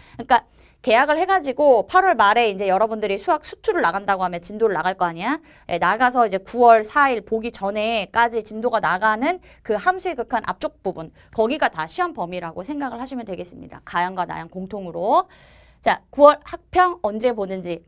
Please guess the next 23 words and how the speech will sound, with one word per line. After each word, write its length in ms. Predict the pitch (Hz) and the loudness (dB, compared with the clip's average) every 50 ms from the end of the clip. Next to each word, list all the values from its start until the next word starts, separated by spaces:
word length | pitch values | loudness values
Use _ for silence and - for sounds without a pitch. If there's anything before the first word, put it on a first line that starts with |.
| _ - | _ -16
시험 300 | - - 370 349 339 330 | -8 -4 -4 -2 -2 -2
범위가 280 | 254 233 220 208 214 | -4 -4 -4 -4 -4
어딘지 600 | - - 196 202 220 254 240 208 196 175 160 160 _ _ | -4 -2 -4 -2 -2 -4 -4 -6 -8 -10 -12 -14 _ _
쌤이 220 | - 254 226 208 | -10 -10 -10 -8
지금 200 | 190 202 185 196 | -10 -10 -8 -6
말씀을 320 | 175 151 170 - 233 208 196 | -6 -6 -6 -6 -8 -10 -8
드렸고요. 640 | 196 180 190 180 - 185 196 240 247 226 175 - _ _ _ _ _ _ _ _ _ - - _ _ - | -6 -6 -6 -6 -4 -2 2 4 4 4 4 2 _ _ _ _ _ _ _ _ _ -20 -20 _ _ 0
그렇다면 840 | - 240 262 262 - 269 233 220 208 202 208 208 208 202 247 240 - | 2 2 2 4 2 0 2 2 0 0 0 0 0 -2 -4 -6 -8
우리 140 | 202 190 185 | -10 -10 -10
이 160 | - 190 214 | -6 -2 0
학년 280 | 247 311 359 359 311 | 0 0 0 -2 -6
친구들이 800 | - - 254 233 214 208 - 196 170 175 175 185 190 185 165 175 - _ _ _ _ | -6 -6 -8 -10 -8 -8 -8 -8 -6 -6 -4 -4 -4 -4 -6 -8 -14 _ _ _ _
구월 240 | - 226 220 233 269 | -2 0 0 0 0
학평을 800 | 285 _ _ - 294 269 254 247 240 233 233 285 339 370 370 277 | -4 _ _ -4 -2 0 2 2 0 0 0 -2 -2 -4 -4 -4
맞이하는 480 | 202 175 170 165 175 190 175 180 180 | -4 -6 -6 -6 -6 -8 -8 -10 -12
자세가 600 | 175 - 180 170 165 - 175 170 180 208 214 196 | -14 -10 -8 -8 -8 -8 -10 -6 -2 -2 -2 -2
어땠으면 500 | - 170 170 - 208 214 214 208 190 185 | -2 -6 -10 -8 -10 -10 -10 -10 -14 -14
좋겠는지 800 | - 185 - - 208 196 185 170 170 160 190 226 262 233 196 - - - - - _ | -14 -14 -12 -12 -10 -10 -10 -10 -10 -4 -2 2 2 2 2 0 -4 -16 -20 -20 _
지금부터 460 | _ - 180 190 190 175 175 175 185 170 | _ -16 -12 -12 -12 -10 -6 -6 -6 -6
천천히 440 | - 311 320 302 320 320 269 220 | -6 -10 -12 -8 -6 -6 -6 -6
한번 280 | 190 180 170 170 180 175 | -8 -10 -10 -10 -10 -8
얘기를 340 | 160 165 160 175 185 185 185 | -8 -8 -8 -8 -8 -8 -6
해볼게요. 800 | 214 254 247 254 220 196 - 190 180 170 175 202 220 190 160 | -6 -6 -4 -4 -6 -6 -8 -10 -8 -2 2 4 4 4 4